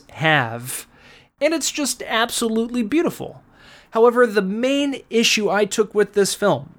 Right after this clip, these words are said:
and if the performances were not as great as they are, my biggest issue might have brought this score down from a four to either a three point five or a three. And my issue with this film is that it was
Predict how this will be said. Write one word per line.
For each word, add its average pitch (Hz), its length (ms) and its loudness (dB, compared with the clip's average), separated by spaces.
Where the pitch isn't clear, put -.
and 202 240 2
if 220 220 2
the 202 80 0
performances 185 1200 -2
were 170 160 2
not 214 360 2
as 190 380 0
great 190 400 2
as 170 340 0
they 160 240 2
are, 180 520 4
my 180 280 0
biggest 220 540 2
issue 185 500 2
might 175 320 2
have 175 200 0
brought 165 360 2
this 165 260 2
score 156 420 2
down 135 520 -2
from 135 240 -2
a 123 80 -4
four 175 600 2
to 143 200 -2
either 131 260 0
a 131 60 -4
three 156 220 -2
point 147 360 -4
five 143 540 0
or 135 220 -2
a 127 40 -2
three. 160 640 2
And 143 180 0
my 165 180 4
issue 180 380 2
with 175 200 0
this 170 160 -2
film 165 300 0
is 147 140 0
that 143 300 2
it 185 200 0
was 151 380 2